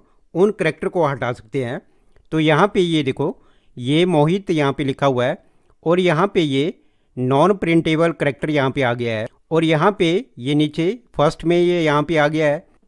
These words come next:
और ये नीचे देखो, यहाँ पे स्टार्टिंग में आ गया है और इसके बाद ये लास्ट में आ गया है। तो हम इनको हटाना चाहते हैं, तो इनको हटाने के लिए हम यहाँ पे क्लीन फंक्शन का यूज़ करेंगे। तो क्लीन फंक्शन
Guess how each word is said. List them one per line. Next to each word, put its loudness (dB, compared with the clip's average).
और 2
ये 2
नीचे 2
देखो, 2
यहाँ 2
पे -2
स्टार्टिंग 0
में 4
आ 4
गया 0
है 0
और 0
इसके -4
बाद 2
ये 0
लास्ट -2
में 2
आ 2
गया 0
है। -4
तो 2
हम 2
इनको 4
हटाना 0
चाहते -2
हैं, -4
तो -4
इनको 2
हटाने 0
के -4
लिए -4
हम 0
यहाँ 2
पे -4
क्लीन 0
फंक्शन -4
का -2
यूज़ -2
करेंगे। -4
तो 0
क्लीन 0
फंक्शन 0